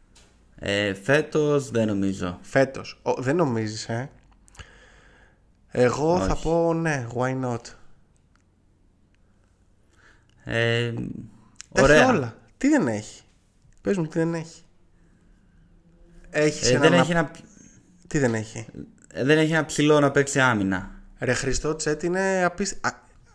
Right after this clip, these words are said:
Speaker 2: περίμενε, γιατί μου στείλανε δύο-τρεις, να ξέρεις, κοινοί μας φίλοι, και λένε, «Ο Χρήστος όντως δεν του αρέσει ο Τσέτ».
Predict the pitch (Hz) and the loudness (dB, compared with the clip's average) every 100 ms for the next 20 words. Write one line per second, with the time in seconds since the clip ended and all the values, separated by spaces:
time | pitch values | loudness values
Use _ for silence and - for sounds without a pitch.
0 | - 143 147 139 117 110 113 - 120 117 | -8 -2 0 0 -6 -10 -16 -18 -6 -6
1 | 135 160 151 - 165 165 131 113 110 - | -2 0 0 -2 -2 0 0 -2 -4 -6
2 | 110 113 170 - _ _ _ _ _ _ | -6 -6 -8 -14 _ _ _ _ _ _
3 | - - - 107 104 104 - - _ _ | -12 -10 -6 -4 -2 -4 -8 -16 _ _
4 | - 104 - 120 120 123 123 117 - 110 | -20 -20 -6 -2 0 2 0 -4 -10 -10
5 | 110 120 - - - - - 147 196 - | -8 -10 -14 -20 -20 -20 -6 -4 -4 -6
6 | 254 240 190 226 - 160 - 147 143 135 | -8 -10 -4 -2 -2 -4 -6 4 6 6
7 | 127 120 117 - - - - - - - | 4 2 2 -6 -14 -20 -20 -20 -20 -20
8 | _ _ _ _ _ _ _ _ _ - | _ _ _ _ _ _ _ _ _ 0
9 | 147 139 139 127 127 120 123 117 156 127 | 6 8 8 4 2 2 -2 -4 -4 -4
10 | 110 | -6